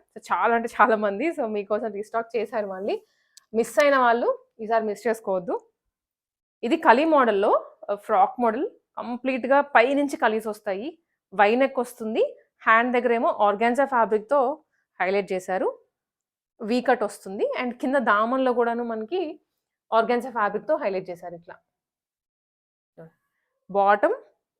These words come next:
and ఇదేమో దుప్పట. దుప్పటా కూడాను కట్ వర్క్ వచ్చేసి మంచిగా organza ఫ్యాబ్రిక్‌తో. మిస్ అయ్యారంట చాలా మంది లాస్ట్ టైమ్ స్టాక్ దొరక్క. ఇప్పుడు మళ్ళీ రీస్టాక్ చేశారు. ఫోర్టీన్ నైంటీ నైన్ ప్రైస్ రేంజ్‌లో.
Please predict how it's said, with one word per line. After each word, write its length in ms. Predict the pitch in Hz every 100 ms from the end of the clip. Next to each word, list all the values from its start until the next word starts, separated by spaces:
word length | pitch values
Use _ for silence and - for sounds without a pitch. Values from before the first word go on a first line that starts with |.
| _
and 100 | 196 196
ఇదేమో 220 | 196 262
దుప్పట. 300 | 190 180 - - _ _ _ _ _ _ _ _ _ _ _ _ _ _ _ _ _ _ _
దుప్పటా 320 | 214 247 254 262
కూడాను 280 | 233 240 370
కట్ 220 | 320 311
వర్క్ 180 | 247 247
వచ్చేసి 300 | 226 226 220
మంచిగా 320 | 196 220 262
organza 400 | 220 190 202 196
ఫ్యాబ్రిక్‌తో. 500 | 214 185 175 180 - 370 - _ _ _ -
మిస్ 260 | 233 240 320
అయ్యారంట 420 | 269 285 269 233
చాలా 260 | 226 208 214
మంది 260 | 214 202
లాస్ట్ 300 | 208 185 -
టైమ్ 240 | 208 196 247 523 _ _
స్టాక్ 300 | - 196 202
దొరక్క. 360 | 196 196 196 240 403 -
ఇప్పుడు 220 | _ 202
మళ్ళీ 160 | 190 202
రీస్టాక్ 340 | 196 - 202
చేశారు. 260 | 190 190 277
ఫోర్టీన్ 340 | - 262 262
నైంటీ 180 | 262 233
నైన్ 160 | 226 240
ప్రైస్ 260 | 226 175
రేంజ్‌లో. 320 | 190 175 170